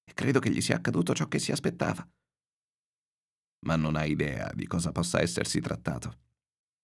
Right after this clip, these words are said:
Nessuna. Un'altra domanda. Come l'ha presa sua madre?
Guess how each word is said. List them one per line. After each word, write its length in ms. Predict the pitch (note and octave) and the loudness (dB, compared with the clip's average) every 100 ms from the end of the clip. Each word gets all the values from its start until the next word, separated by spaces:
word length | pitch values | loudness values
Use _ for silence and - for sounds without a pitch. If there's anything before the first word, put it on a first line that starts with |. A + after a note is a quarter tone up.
| _ _ _ _ - | _ _ _ _ -2
Nessuna. 540 | A#2+ A#2 - G#2+ - - _ _ _ _ _ _ _ _ _ _ - | 0 0 0 0 -2 -8 _ _ _ _ _ _ _ _ _ _ -6
Un'altra 360 | D#2 F2+ F2+ G2 | 2 4 6 6
domanda. 560 | F#2 E2+ C#2 A#1+ A1 - _ _ _ _ _ _ _ | 6 6 2 -4 -6 -8 _ _ _ _ _ _ _
Come 200 | - F2 | 0 4
l'ha 100 | F#2 | 4
presa 480 | - A#2 G2+ D#2+ A1+ | 6 6 6 4 -2
sua 220 | - - | -4 -4
madre? 440 | A1+ A1 - - | -4 -6 -8 -10